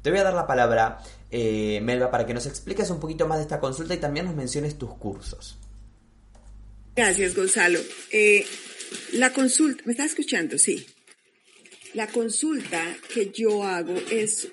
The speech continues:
Speaker 2: un método propio que he desarrollado a donde puede ir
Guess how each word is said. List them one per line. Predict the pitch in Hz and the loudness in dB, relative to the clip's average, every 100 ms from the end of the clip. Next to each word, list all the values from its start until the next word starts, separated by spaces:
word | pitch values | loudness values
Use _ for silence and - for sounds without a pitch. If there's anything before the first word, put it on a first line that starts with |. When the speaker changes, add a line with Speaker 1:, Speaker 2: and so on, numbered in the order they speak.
| - - | -16 -2
Speaker 2:
un | 247 | 0
método | 240 233 233 - | 2 2 0 0
propio | 196 190 190 | -2 0 -2
que | 185 | 0
he | 175 | 0
desarrollado | 175 196 180 170 156 170 - | 0 -4 -6 -6 -4 -6 -8
a | 190 | -6
donde | 170 156 | -4 -4
puede | 190 196 202 | -2 2 4
ir | 233 226 190 | 4 2 -6